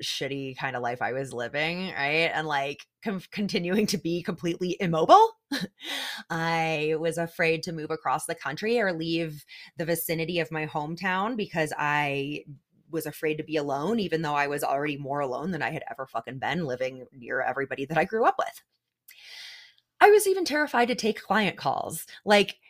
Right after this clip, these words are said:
I would be so nervous before launching a Zoom meeting, so fucking nervous that, like, I was basically borderline having a panic attack every single time. Or anytime I had to interview, I was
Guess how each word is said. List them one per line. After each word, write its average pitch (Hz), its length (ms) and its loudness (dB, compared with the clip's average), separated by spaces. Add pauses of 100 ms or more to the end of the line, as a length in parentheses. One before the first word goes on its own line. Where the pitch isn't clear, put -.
(340)
I 226 140 2
would 285 120 0
be 226 100 -2
so 226 540 2
nervous 185 540 -2
before 180 320 -2
launching 170 380 0
a 208 60 0
Zoom 160 300 0
meeting, 139 400 -6
so - 380 -2
fucking 180 380 -6
nervous 135 400 -4 (640)
that, 185 140 0
like, 170 260 4
I 185 100 6
was 220 180 0
basically 233 420 4
borderline 175 500 2
having 156 280 0
a 127 60 -10
panic 135 360 -2
attack 143 360 0
every 151 200 0
single 135 300 -4
time. 127 380 -4
Or 180 340 6
anytime 185 360 -2
I 190 40 -4
had 185 160 -2
to - 160 -2
interview, 202 500 0
I 175 160 2
was 180 240 -6